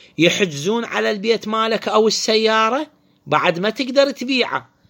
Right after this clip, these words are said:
من تاخذ من مصرف العقاري أو مصرف الأسكان مبلغ من المال،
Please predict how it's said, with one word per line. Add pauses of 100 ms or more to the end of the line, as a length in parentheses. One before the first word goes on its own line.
(220)
من
تاخذ
من
مصرف
العقاري
أو
مصرف
الأسكان (1000)
مبلغ
من
المال،